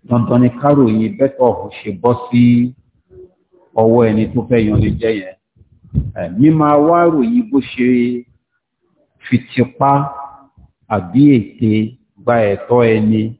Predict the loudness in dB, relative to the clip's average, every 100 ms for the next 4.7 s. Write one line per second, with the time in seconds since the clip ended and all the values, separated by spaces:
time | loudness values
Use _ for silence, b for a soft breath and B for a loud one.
0 | _ _ _ _ _ _ _ -4 0 2
1 | 2 2 0 2 2 2 2 0 -2 -4
2 | _ _ _ _ _ _ _ -10 -8 -6
3 | 2 4 6 4 2 0 -2 -4 -4 -6
4 | -8 -14 -10 -12 -6 -2